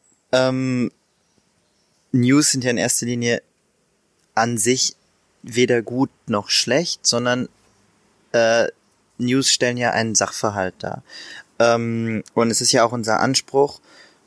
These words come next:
ähm, möglichst neutral über Dinge zu berichten und, ähm, auch nicht immer zwingend die eigene Meinung einfließen zu lassen. Also wir haben natürlich die Möglichkeit, Sachen zu steuern, in erster Linie über die Themenauswahl,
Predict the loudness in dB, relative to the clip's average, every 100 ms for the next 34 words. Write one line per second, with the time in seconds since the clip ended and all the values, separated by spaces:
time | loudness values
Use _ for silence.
0 | _ -2 2 2 2 0 -2 -4 -4 -4
1 | -2 0 0 0 0 0 0 0 4 4
2 | 2 0 -2 -2 -2 -4 -4 -6 -4 -2
3 | -2 -4 -6 -6 -4 -2 0 -2 -2 0
4 | 0 -2 -4 -6 -8 -12 _ -20 _ 2
5 | 2 0 -6 -6 -4 0 0 0 -2 0
6 | 0 2 0 0 0 0 0 -6 -10 -20
7 | -20 -4 -2 0 0 -2 -2 -2 0 0
8 | 0 0 0 0 0 -2 2 2 2 -2
9 | -10 -18 -16 -18 -14 0 2 2 0 0
10 | 0 2 0 0 -2 0 2 2 2 0
11 | -2 -6 -6 -4 0 2 0 0 -4 -4
12 | -2 -4 -4 0 0 0 0 2 2 2
13 | 2 2